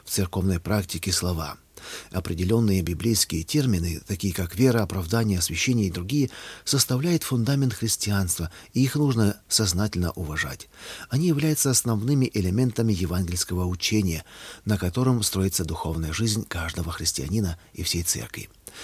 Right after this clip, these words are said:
В серьёзном переводе недопустима вульгаризация библейского текста. Слова Библии призваны не только передавать рациональный смысл, но и вызывать у человека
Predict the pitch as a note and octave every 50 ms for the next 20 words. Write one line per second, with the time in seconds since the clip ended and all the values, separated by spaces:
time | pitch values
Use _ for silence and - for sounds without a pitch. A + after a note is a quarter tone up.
0 | - - - - - - - - B2+ D#3 G3 G3+ F3 F3 D#3+ C#3+ - C#3+ C3 C#3
1 | C#3 D#3+ D3 C#3 B2+ B2+ A#2 C3+ B2+ - A#2+ A2+ - - - D3+ C#3+ C3+ B2 G2+
2 | A2 A2 F#2+ G2 G#2 G2+ G2+ G2 F#2 A2 A#2+ B2 - - G#2+ F#2+ F2 E2 - -
3 | E2+ E2+ - - - E2+ F2 E2+ - D#2 D2+ D2+ - - - - D2+ - - -
4 | - - - - - - - - C3 C3 B2+ D3 D3+ D3 D3+ F3 F#3 F3 A#2 F#2+
5 | F#2+ F2+ E2 - C3 D3+ D3 C#3 C#3 C#3+ C#3 C3+ C3 C3 C3 - - D#3+ E3 D#3
6 | - A#2+ - - G2 F2+ E2+ F2+ F#2 F2+ F#2 G2 - - - G2 F#2+ F2 - -
7 | E2 F2+ G2 G#2 G2 E2+ E2 F2 E2+ - - C3 D3+ C#3+ - C#3+ A#2+ A2 A#2 C#3
8 | - - D#3+ C3 C3 C#3 B2 A#2+ C3+ B2+ F3 F3+ - B2+ G#2 - G2+ G2 A2 C#3
9 | C#3 - C3 F#2+